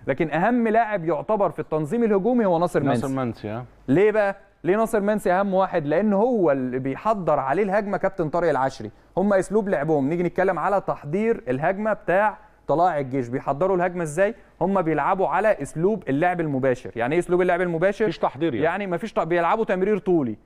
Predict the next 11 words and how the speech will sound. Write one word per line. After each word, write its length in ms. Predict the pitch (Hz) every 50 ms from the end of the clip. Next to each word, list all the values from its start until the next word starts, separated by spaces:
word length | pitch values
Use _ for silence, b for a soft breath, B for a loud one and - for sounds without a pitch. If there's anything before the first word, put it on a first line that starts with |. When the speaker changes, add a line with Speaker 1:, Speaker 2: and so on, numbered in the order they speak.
| b b b
Speaker 1:
في 220 | - 196 226 233
ثلاث 340 | 220 233 233 233 226 226 -
انواع 260 | 165 165 190 214 214
من 60 | 196
التمريرات، 560 | 175 147 - 156 151 151 143 147 143 135 120 -
في 120 | 180 190
جريتس 320 | 165 190 202 214 - -
للتمريرات، 600 | 160 143 135 - 143 143 139 135 127 127 117 113
في 100 | - 180
تمريره 360 | 175 - 180 170 170 185 196 190
قصيره، 460 | 156 - 170 156 175 196 220 240